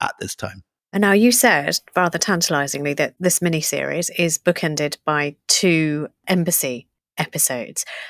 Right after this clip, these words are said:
Speaker 2: This is a good time to talk about the one that involves the Russians. So maybe you, maybe you'll tell us more about that.
Speaker 1: Correct. So there are two horribly humiliating treaties that the Russians force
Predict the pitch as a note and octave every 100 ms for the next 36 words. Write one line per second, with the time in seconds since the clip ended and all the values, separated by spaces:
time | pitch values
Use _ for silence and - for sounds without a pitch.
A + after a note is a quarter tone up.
0 | - F#3 G3+ - F#3 F3+ F3+ - E3 E3
1 | - E3 E3 D3+ - C#3 E3+ E3 E3 D#3+
2 | D#3 D3+ D3+ - D#3+ D#3 D#3 D3+ D3 C#3
3 | C#3 - - _ D#3 D3+ D3 - F2+ G#2
4 | - - - C#3+ D3 D#3+ E3 D3+ C#3+ D#3
5 | D3 D3 - D#3 C#3+ D#3+ C#3+ C3+ B2 B2+
6 | B2 - _ D3+ G#2+ G2+ - - G3 E3+
7 | F3+ F3 - E3+ E3 - F#3+ E3+ D3+ D3
8 | - - _ - - E3+ E3 D3 A#2+ C3
9 | A2+ B2 A#2+ A2+ G#2+ - G#2 - G2 -
10 | F#2 F2 - G2 A2+ - G#2+ A2+ A2 G2
11 | - G2 G2 - - A#2 F2+ - -